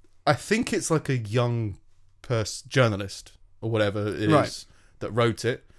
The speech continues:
Speaker 2: Yeah.
Speaker 1: There were pictures of, like, young people doing it in Boots.
Speaker 2: No fucking guy in his forties in the,
Speaker 1: <laughs>
Speaker 2: in the, who's been working at the Metro since he was fifteen is gonna be like, "Oh yeah, I'll make myself look like a biscuit."
Speaker 1: But they say, they,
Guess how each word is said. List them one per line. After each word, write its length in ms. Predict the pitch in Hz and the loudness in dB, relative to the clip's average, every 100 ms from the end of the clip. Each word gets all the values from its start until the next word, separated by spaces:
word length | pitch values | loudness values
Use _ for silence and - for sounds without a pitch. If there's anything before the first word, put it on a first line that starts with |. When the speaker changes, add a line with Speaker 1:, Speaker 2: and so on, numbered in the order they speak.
| _ _ | _ _
Speaker 2:
Yeah. 80 | 135 | 0
Speaker 1:
There 80 | 127 | 2
were 80 | 123 | 2
pictures 420 | 147 117 120 110 | 2 -2 -4 -4
of, 280 | 110 - 113 | -6 -6 -6
like, 240 | 107 104 - - | -6 -6 -14 -14
young 340 | 107 117 104 | -2 0 0
people 520 | 101 117 104 104 104 - - - - - - | -2 -6 -4 -4 -4 -8 -20 -20 -20 -20 -10
doing 240 | - 123 110 | 0 2 2
it 80 | 87 | 0
in 100 | 107 | 2
Boots. 460 | 120 131 - - | 2 2 -2 -6
Speaker 2:
No 280 | 214 240 220 | 2 2 2
fucking 540 | 208 - 180 - 180 160 | -2 -2 -2 0 -2 0
guy 240 | 156 160 | 4 6
in 80 | 160 | 6
his 160 | 156 143 | 4 4
forties 720 | - 170 165 165 131 131 139 | 2 6 6 6 4 0 2
in 100 | 139 | 4
the, 320 | 240 135 233 | 4 4 2
Speaker 1:
<laughs> 20 | |
Speaker 2:
in 120 | 165 | 2
the, 100 | 160 156 | 4 4
who's 200 | 175 139 | 2 0
been 180 | 151 | 0
working 400 | 139 156 156 160 | 4 6 6 2
at 80 | 156 | -4
the 80 | 147 | 0
Metro 520 | 143 143 151 - 131 | 2 2 2 0 -2
since 280 | 123 139 127 | -2 -4 -4
he 60 | 131 | -2
was 140 | 123 120 | -2 -4
fifteen 640 | - 139 - - 120 113 | -2 -2 0 -2 -4 -2
is 140 | 127 123 | -4 -4
gonna 200 | - 123 | -4 -4
be 180 | 120 120 | -4 -4
like, 400 | 117 117 - - 160 | -4 -6 -8 -8 -2
"Oh 140 | 160 | 0
yeah, 180 | 139 143 | 2 4
I'll 300 | 139 143 131 - | 4 2 0 -6
make 220 | 131 101 | -8 -8
myself 380 | 113 - 110 - | -8 -6 -6 0
look 120 | 208 | 0
like 100 | 127 | 0
a 80 | - | -8
biscuit." 540 | - 113 - - 123 - | -8 -8 -8 -8 -8 -8
Speaker 1:
But 140 | - | -4
they 100 | 202 | -4
say, 360 | 208 - 294 262 | 0 2 2 2
they, 200 | - 247 | 0 -4